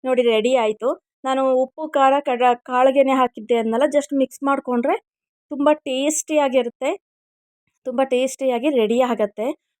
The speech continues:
ಒಂದ್ಸಲ ಟ್ರೈ ಮಾಡಿ, ಹೇಗೆ ಬಂತು ಅಂತ ಕಾಮೆಂಟ್ ಮಾಡಿ, ಲೈಕ್ ಮಾಡಿ, ಸಬ್ಸ್ಕ್ರೈಬ್ ಮಾಡ್ಕೊಳ್ಳಿ.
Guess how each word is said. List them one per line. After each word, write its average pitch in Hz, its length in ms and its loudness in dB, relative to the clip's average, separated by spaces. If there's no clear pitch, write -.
ಒಂದ್ಸಲ 294 340 0
ಟ್ರೈ 277 340 0
ಮಾಡಿ, 277 400 0
ಹೇಗೆ 247 260 2
ಬಂತು 262 300 -6
ಅಂತ 247 200 -4
ಕಾಮೆಂಟ್ 240 500 -6
ಮಾಡಿ, 226 240 -2
ಲೈಕ್ 220 340 -2
ಮಾಡಿ, 226 240 -4
ಸಬ್ಸ್ಕ್ರೈಬ್ 226 540 -6
ಮಾಡ್ಕೊಳ್ಳಿ. 214 480 -4